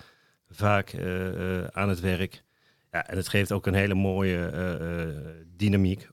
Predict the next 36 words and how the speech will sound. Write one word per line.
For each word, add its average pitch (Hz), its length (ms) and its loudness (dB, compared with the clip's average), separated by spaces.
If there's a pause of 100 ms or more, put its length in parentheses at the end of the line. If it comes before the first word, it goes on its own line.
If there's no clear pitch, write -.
ook 107 140 -6
voor 90 200 -8
ons. - 320 -6 (240)
Ehm, 92 80 -14 (920)
en 98 100 -10
misschien 110 240 4
wel 110 80 8
goed - 200 -2
om, 113 220 0
om 104 180 2
aan 110 120 4
te - 80 -6
geven, 104 320 0
we 101 120 0
willen 104 400 0
de, 101 100 -12 (120)
eh, 101 120 -6
de, 92 340 -6
de, 95 600 -4 (260)
de 101 120 -10
ondernemer 107 420 6
niet 107 100 6
alleen 104 200 6
helpen 101 320 2
met 98 140 2
het 95 80 -2
netwerk 101 380 0
van 98 160 -2
Deloitte, 101 400 -4 (160)
maar 95 100 -10
we 95 60 0
hebben 98 280 -2
zelf 101 360 0
natuurlijk 101 320 -6
ook - 80 -16
een - 80 -20